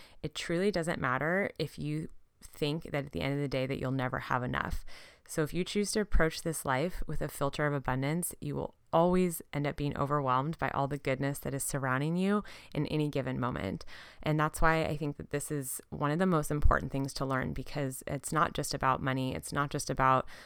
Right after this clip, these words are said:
love. Um, it really is about anything in the world. And when you approach things from a sense of scarcity or lack, or that there'll never be enough, then you will continue to see that in other areas, and it will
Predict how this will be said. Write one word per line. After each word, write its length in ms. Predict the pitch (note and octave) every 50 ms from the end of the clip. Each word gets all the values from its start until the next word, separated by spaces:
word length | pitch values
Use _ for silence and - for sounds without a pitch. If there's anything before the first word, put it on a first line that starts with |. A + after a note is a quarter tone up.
| - - -
love. 380 | D3 C#3+ C#3 C3+ C3+ C3+ C3 - -
Um, 240 | - - - - - -
it 160 | D3+ - -
really 380 | C#3+ C#3+ C#3+ C#3+ C#3+ C#3+ C#3+ -
is 200 | - - C3+ C#3+
about 220 | C#3+ C3+ - -
anything 340 | - C#3 D#3 - F3+ D3 B2+
in 120 | B2+ B2+
the 80 | B2+ B2+
world. 300 | C3+ - - F2 - - -
And 240 | - C#3 C#3 C3+ C3 - - - - - - - - -
when 160 | - D#3 D3+
you 100 | D3+ D3
approach 340 | C#3+ - - D3 C#3+ - -
things 300 | - D3+ D3 D3 C#3+ -
from 160 | - C#3+ C#3
a 60 | C#3
sense 280 | C3+ - C#3 C3+ C#3 -
of 100 | D3 C#3
scarcity 640 | - - C#3+ C3+ C#3+ - - - - E3+ F3 F3 E3
or 140 | - C#3+ C#3
lack, 380 | C#3 C3 B2+ C3 D#3 E3 -
or 80 | D3 C#3
that 120 | C3+ C3+
there'll 180 | - C#3 C3+ C3+
never 260 | C#3 C3 C3 C#3 C#3+
be 140 | C3+ D3 D3
enough, 420 | C#3 C3 C3 B2+ B2+ D3+ F3+ - - - - - - - -
then 300 | - D#3 D#3 D3+ D3 C#3 - - -
you 500 | - C#3 C3+ C#3+ D3+ D3+ D3 D3 D3 B2
will 140 | - D3 -
continue 480 | - E3 D3+ - E3+ D#3+ E3 F3 F3
to 80 | D#3+ D#3
see 220 | - - - D#3
that 200 | D3+ D3 C3+ D3+
in 80 | D3 -
other 240 | - C3+ C3+ - -
areas, 500 | C3+ C#3 C#3+ C3+ B2+ B2+ B2+ C3 B2+ -
and 300 | - - C3+ C3 C3+ - -
it 140 | D3 C#3+ -
will 340 | C3+ C3+ C3 C3 C3 D#3